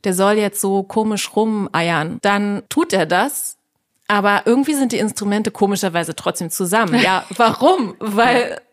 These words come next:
Speaker 2: Ja.
Speaker 1: weil es eine Person ist, die spielt.
Speaker 2: Ja.
Speaker 1: Also eigentlich kann ich mit dem Setting alles irgendwie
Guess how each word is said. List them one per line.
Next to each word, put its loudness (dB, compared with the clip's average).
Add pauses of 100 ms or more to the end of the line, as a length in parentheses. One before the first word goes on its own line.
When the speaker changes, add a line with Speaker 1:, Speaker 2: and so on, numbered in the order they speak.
Speaker 2:
Ja. -2
Speaker 1:
weil 2
es -4
eine 2
Person 2
ist, -4
die 0
spielt. 0
Speaker 2:
Ja. 0
Speaker 1:
Also 0
eigentlich 0 (380)
kann 0
ich -4
mit -4
dem 0
Setting -2
alles 0
irgendwie -2